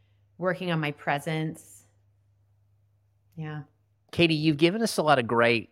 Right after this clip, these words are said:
Speaker 2: lessons you've learned. I, I'm wondering, are there any other lessons that you've learned throughout the process that you wanna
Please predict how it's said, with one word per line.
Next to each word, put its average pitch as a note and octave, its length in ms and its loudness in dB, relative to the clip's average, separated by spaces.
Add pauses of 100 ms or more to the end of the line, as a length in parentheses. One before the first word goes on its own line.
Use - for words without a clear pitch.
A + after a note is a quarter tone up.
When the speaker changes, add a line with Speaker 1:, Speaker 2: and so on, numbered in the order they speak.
(140)
Speaker 2:
lessons A2+ 560 -2
you've G2 200 -10
learned. F2 540 -10 (1120)
I, B2 180 4
I'm C#3 260 6
wondering, A#2 920 2 (200)
are C3+ 180 8
there B2+ 240 4
any G3 340 0
other C3+ 680 4 (240)
lessons A#2 720 -2
that A2 280 0
you've A2+ 280 -2
learned G2 720 -2 (580)
throughout A2+ 340 4
the G2+ 80 -6
process - 1000 -8 (580)
that B2 240 0
you C3+ 100 2
wanna A#2+ 340 2